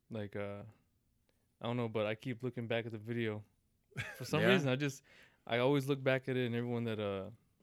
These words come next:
Speaker 1: that has listened to it, family, friends, man, thank you guys so much for the support.
Speaker 2: Oh, yeah.
Speaker 1: Um, we appreciate all the constructive criticism. You know, it's
Speaker 2: Yes,
Speaker 1: only gonna make
Speaker 2: that's
Speaker 1: us
Speaker 2: what it
Speaker 1: better.
Speaker 2: is.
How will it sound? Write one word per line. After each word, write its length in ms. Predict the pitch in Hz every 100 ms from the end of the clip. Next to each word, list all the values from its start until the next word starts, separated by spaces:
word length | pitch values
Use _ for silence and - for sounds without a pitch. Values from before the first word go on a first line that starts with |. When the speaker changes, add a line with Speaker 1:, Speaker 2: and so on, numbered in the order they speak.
| _ _
Speaker 1:
that 100 | 110
has 160 | 110 98
listened 260 | 117 120 107
to 100 | 110
it, 60 |
family, 360 | - 110 110 113
friends, 380 | 104 110 110 110
man, 240 | 113 110 107
thank 180 | 110
you 80 | 110
guys 220 | 107 107
so 120 | - 113
much 220 | 110 107
for 120 | -
the 60 | 104
support. 520 | - - 123 120 -
Speaker 2:
Oh, 160 | 92 117
yeah. 180 | 110 90 82 - - - 127
Speaker 1:
Um, 480 | 117 113 107 104 104 _ _ _ _ _ _ _ _ _ _ _ _ _ _ _ -
we 160 | 117 113
appreciate 400 | 107 131 - 131
all 60 |
the 60 | 123
constructive 480 | - 113 123 123 110
criticism. 580 | - 147 147 107 104 104 104 _ _ _
You 80 | 113
know, 60 | 117
it's 60 | 123
Speaker 2:
Yes, 80 |
Speaker 1:
only 140 | 127 127
gonna 120 | 123
make 120 | 120 123
Speaker 2:
that's 40 |
Speaker 1:
us 60 | 110
Speaker 2:
what 100 | 107
it 40 |
Speaker 1:
better. 200 | 127 131
Speaker 2:
is. 280 | 127 120 -